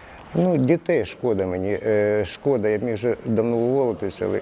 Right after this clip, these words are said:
дітей жалко, бляха-муха. Я вже жив, жив, бляха. А дітей трохи хай ще подихають. Я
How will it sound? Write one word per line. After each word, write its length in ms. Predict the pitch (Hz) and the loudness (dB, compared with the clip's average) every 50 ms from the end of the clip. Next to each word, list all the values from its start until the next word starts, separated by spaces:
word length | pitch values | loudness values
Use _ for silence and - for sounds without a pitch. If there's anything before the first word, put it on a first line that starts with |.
| - | -4
дітей 440 | 92 95 101 131 120 - - 117 92 | -4 -2 -2 -2 0 0 -2 -2 -2
жалко, 460 | 80 - - 101 92 80 - - 82 78 80 | -4 -4 -4 -4 -4 -4 -4 -6 -6 -6 -6
бляха-муха. 520 | 69 71 73 - - 80 76 73 78 73 71 - - - | -10 -10 -10 -10 -8 -8 -6 -6 -6 -8 -8 -10 -4 0
Я 140 | 95 113 117 | 2 2 2
вже 160 | 104 113 117 | 2 0 0
жив, 340 | 107 117 120 - - 117 101 | 0 0 -2 0 0 0 0
жив, 260 | 101 98 110 127 117 | 0 0 0 -2 -2
бляха. 200 | 92 80 73 - 80 - - - - - - - - - - - - - - - - - - - - - - - - - - - | -2 -4 -6 -8 -12 -16 -18 -18 -16 -16 -14 -12 -12 -12 -12 -12 -12 -12 -12 -12 -12 -10 -12 -12 -12 -12 -12 -14 -14 -14 -6 -2
А 100 | 90 101 | 0 0
дітей 400 | 101 117 104 - - 127 110 87 85 - - - - - - - | 2 0 2 2 2 0 0 -2 -6 -12 -16 -18 -16 -16 -14 -4
трохи 340 | - - 95 - - 95 85 71 - - - - - - - - - - - - - - - - | -2 -2 -2 0 -2 -4 -4 -4 -8 -14 -18 -18 -18 -16 -16 -16 -16 -16 -16 -18 -16 -14 -4 0
хай 140 | 104 101 | 0 0
ще 140 | 92 - 101 | 2 0 -2
подихають. 440 | - - 92 73 76 - - - - - - - - - - - | -2 -2 -2 -2 -2 -4 -6 -12 -14 -14 -14 -12 -12 -12 -10 -4
Я 160 | 113 107 | -2 -2